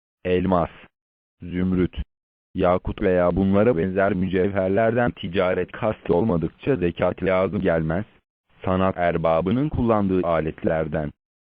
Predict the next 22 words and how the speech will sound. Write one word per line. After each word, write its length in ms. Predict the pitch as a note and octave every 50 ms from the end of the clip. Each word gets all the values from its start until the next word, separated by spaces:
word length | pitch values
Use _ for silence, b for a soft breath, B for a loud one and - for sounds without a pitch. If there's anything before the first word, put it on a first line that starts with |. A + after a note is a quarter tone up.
| -
mesela 680 | F2+ F2+ F#2+ F#2 - - F2 D#2+ D#2 D#2 D2+ D2 C#2+ - -
bir 240 | F2+ G#2 G#2+ G#2 G2
doktorun 560 | G2+ G2 F#2+ - - A2 G2+ G2 G2 G2+ -
alet 380 | F#2+ F#2+ F#2 F#2 F#2 - -
ve 80 | E2 -
makinalarına 800 | F2 F2 E2 - F2+ E2 E2 E2 D#2+ D#2+ F2 F#2 F#2+ F#2+ F#2 G2
da 100 | A2 G#2+
zekat 420 | F2+ F2 F2 - - F2+ F2+ F2
gerekmez. 560 | - G2+ F#2+ F#2+ F#2+ - - F#2+ F2 E2 D#2 - _ _ _ _ _ _ _ _ _ _ _ _ _ _ _ -
Yalnız, 540 | F#2+ F#2+ F#2 F#2 G2 F#2+ F#2+ F2+ F2 D#2 - _ _ _ _ _ _ _ _ _ _ _ _ _ _ _ -
bu 160 | F#2+ F#2+ G#2
yollardan 720 | G2 G2 F2 E2+ E2+ E2 G2+ G#2 G2+ G#2 A2 A#2+ A#2 B2 -
elde 380 | F2 F2+ F2 F2 G2+ G#2+ G2+
ettiği 320 | F2+ - - - G2 F#2+ G2 -
sermayenin 800 | - E2+ F2 F#2 F#2 F#2 F#2 F#2+ G2+ G2+ G2+ G#2 A2 A2 A2+ -
gereken 460 | G#2+ G2 F#2 F#2 F2+ - F#2+ F2+ F#2
şartlardan 720 | F#2 - - A2+ A2 G2 - A2+ G2+ G2 F#2+ F#2+ F#2+ G2+
sonra 340 | G2+ - F#2+ F2 E2+ E2+ F2
zekatını 640 | F2+ F2+ F2 - - F#2+ F#2 F2+ - G#2 G#2 G2+ F#2+
vermesi 440 | G2 F#2 F2+ F2 F2 D#2+ - - G2
farzdır. 580 | - G2 G2 G2+ F2 E2+ D#2 D#2+ D2 - - _ _ _ _ _ _ _
Fabrika, 600 | - F2+ E2+ F2 F2+ F2+ F#2+ - - - G#2+ F2